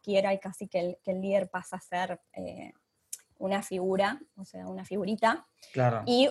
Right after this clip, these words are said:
Speaker 1: el modo este, que es el que a mí más me resulta, que es el consultativo, que es el reconocer que, ¿viste que está esta frase de Steve Jobs que se dice, se populariza, no sé <laughs> si lo dijo él o no?
Speaker 2: A ver.
Speaker 1: Eh,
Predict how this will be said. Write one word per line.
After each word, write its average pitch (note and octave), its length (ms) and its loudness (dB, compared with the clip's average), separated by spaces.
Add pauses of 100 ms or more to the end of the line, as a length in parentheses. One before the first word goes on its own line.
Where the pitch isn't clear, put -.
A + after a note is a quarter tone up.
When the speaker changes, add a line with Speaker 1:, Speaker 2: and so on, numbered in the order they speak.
(140)
Speaker 1:
el A3+ 200 2
modo A#3+ 320 10
este, A#3+ 340 2
que G3+ 80 -2
es G3+ 100 -8
el G3 140 -2
que G3 100 -4
a F#3 60 0
mí B3 260 6
más A3 260 0
me G#3 160 -2
resulta, G#3 400 -2
que A3+ 100 -8
es G#3 100 -8
el A3 140 -2
consultativo, F#3 840 -10
que G#3 100 -12
es F#3+ 100 -12
el G#3 140 -4
reconocer A#3+ 720 2
que, - 340 2 (560)
¿viste D4+ 240 0
que A#3 80 -6
está A3+ 160 -6
esta A#3 200 -2
frase A#3+ 380 -6
de A3 140 -2
Steve G#3 280 -4
Jobs A3+ 340 4
que - 220 -10 (600)
se - 140 -6
dice, G3+ 460 -2
se F#3 120 -6
populariza, G3 680 -2
no G#3 120 -4
sé G#3+ 260 0
<laughs> - 40 -14
si B3 100 4
lo E4+ 160 12
dijo - 340 6
él C4 140 2
o A#3 80 2
no? C4 260 2 (160)
Speaker 2:
A C3+ 100 8
ver. B2 240 6
Speaker 1:
Eh, G#3+ 240 10